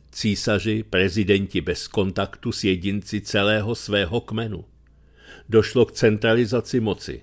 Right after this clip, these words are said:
Ukázkou této progrese byla starověká mocenská uskupení v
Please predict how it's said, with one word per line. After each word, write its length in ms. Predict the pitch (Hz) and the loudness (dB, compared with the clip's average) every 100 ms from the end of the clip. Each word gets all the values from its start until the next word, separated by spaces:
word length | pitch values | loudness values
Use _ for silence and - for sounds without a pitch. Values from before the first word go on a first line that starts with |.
| - - - - - | -20 -20 -20 -14 -4
Ukázkou 600 | 110 135 139 - 160 135 | 2 4 4 4 2 6
této 300 | 151 143 143 | 4 4 4
progrese 640 | 147 147 120 98 - 107 | 6 4 4 2 2 -2
byla 260 | 87 98 98 | 2 2 2
starověká 800 | - - 104 117 123 123 131 127 | -2 0 2 4 2 0 0 2
mocenská 760 | 104 104 120 117 - 117 113 | 2 2 0 -4 -4 -2 -2
uskupení 640 | 110 - - 101 104 95 85 | -2 -6 -6 -2 -2 0 -4
v 100 | - | -6